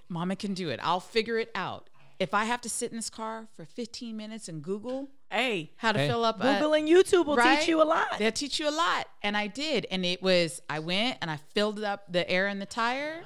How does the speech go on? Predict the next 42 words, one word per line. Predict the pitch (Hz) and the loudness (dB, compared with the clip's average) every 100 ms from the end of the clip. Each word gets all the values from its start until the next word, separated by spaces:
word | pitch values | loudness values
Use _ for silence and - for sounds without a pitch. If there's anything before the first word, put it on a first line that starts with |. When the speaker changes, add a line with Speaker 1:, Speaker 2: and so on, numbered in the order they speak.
| - | -6
Speaker 1:
and | 175 156 | -4 -2
I | 151 | 0
got | 175 190 | 2 0
it. | 220 | 2
We | 196 | 0
had | 180 | 0
to | 175 | 0
go | 185 | 0
to, | |
like, | 175 160 | 0 -4
two | 214 | -4
different | 202 190 | -8 -8
spots | - 175 190 | -4 -2 -2
because | - 170 | -6 -10
it | 147 | -8
was | 143 - | -10 -6
late | 175 175 | -4 -4
at | 156 | -4
night | 165 185 | -4 -4
and | 180 | -4
not | 165 | -4
a | 165 | -2
lot | 160 | -4
of | 156 | -6
places | 170 156 160 | -10 -12 -12
were | 156 | -12
open. | 170 214 240 - - - - - - | -10 -12 -14 -16 -20 -20 -20 -10 -2
And | 190 | 0
I | 185 | 0
filled | 208 202 | -2 -4
up | 196 196 | -4 -4
that | 190 - | -6 -4
air | 190 202 | -4 -2
in | 208 | -6
the | |
tire | 196 208 202 233 254 | -6 -6 -4 -4 -4
and | 190 170 | -2 0
I | 156 147 143 143 - - - - - 170 | 0 -2 -6 -12 -20 -20 -20 -20 -20 -12
redid | 185 214 214 202 | -8 -6 -6 -6
the | 185 185 175 160 - | -6 -4 -4 -6 -8
computer | 202 190 214 233 | -10 -10 -10 -10
sensor | - 240 - 277 | -10 -10 -8 -8